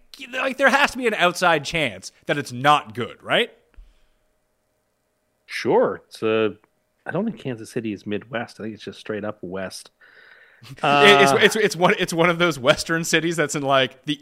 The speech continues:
Speaker 1: eastern part of the country.
Speaker 2: Well,
Speaker 1: If you
Speaker 2: it's
Speaker 1: drew a
Speaker 2: in
Speaker 1: line
Speaker 2: the
Speaker 1: down the
Speaker 2: West.
Speaker 1: middle.
Speaker 2: It's, like, right in the center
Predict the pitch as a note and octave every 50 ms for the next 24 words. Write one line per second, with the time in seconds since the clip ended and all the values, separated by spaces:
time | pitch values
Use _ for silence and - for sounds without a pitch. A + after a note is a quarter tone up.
0 | C#3+ C#3+ D3 - - D3+ D3 D3 D3 D3 D3 C3+ D3 C#3 D3 C#3 - C#3 D3 D3
1 | F#3+ F#3+ G#3 - - - - - - - - _ _ _ _ _ _ - E3+ F3
2 | E3+ E3+ E3+ E3 F3 E3 E3 F#3 D#3 E3 F#3 F#3+ E3 A3+ B3 - - G#3+ E3 F3+
3 | - D3+ E3+ F3+ F#3+ G#3 A3 - - _ - - - _ _ _ _ _ _ _
4 | _ _ _ _ - E3+ D#3+ - G3 F3+ D3+ - B2 D3+ G#3 D#4+ - D4 F#3+ C3+
5 | A2+ - - - - - D3 E3+ F#3+ - - C3+ G#2 F#2